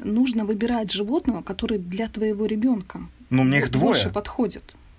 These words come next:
Speaker 2: Просто
Speaker 1: Понимаешь?
Speaker 2: день рождения у дочери, а, а младший сын.
Speaker 1: Ну, давай посмотрим и того, и другого,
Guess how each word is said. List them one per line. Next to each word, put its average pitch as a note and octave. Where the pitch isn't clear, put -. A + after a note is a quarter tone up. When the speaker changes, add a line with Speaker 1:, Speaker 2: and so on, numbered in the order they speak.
Speaker 2:
Просто C#3+
Speaker 1:
Понимаешь? C3+
Speaker 2:
день D3+
рождения D3
у D#3+
дочери, C3
а, F#2
а G2+
младший C3+
сын. E2+
Speaker 1:
Ну, G3
давай G3+
посмотрим C4+
и G#3
того, B3
и B3+
другого, A#3+